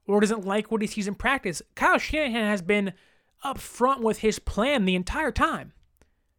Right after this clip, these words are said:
We're not gonna see a two-quarterback system. I'm not going to go into a game having two game plans.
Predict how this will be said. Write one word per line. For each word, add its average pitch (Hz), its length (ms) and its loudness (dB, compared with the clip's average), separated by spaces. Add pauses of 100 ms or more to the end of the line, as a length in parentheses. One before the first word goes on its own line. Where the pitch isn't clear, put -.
(560)
We're 233 220 4
not 247 260 2
gonna 311 160 -2
see 269 280 -6
a 202 60 -2
two-quarterback 233 760 -2
system. 220 320 -8
I'm 190 160 2
not 262 200 0
going 254 200 -4
to 220 80 -4
go 196 220 6
into 214 200 0
a 208 40 4
game 190 200 2
having 175 280 0
two 214 180 -4
game 185 300 0
plans. - 440 -16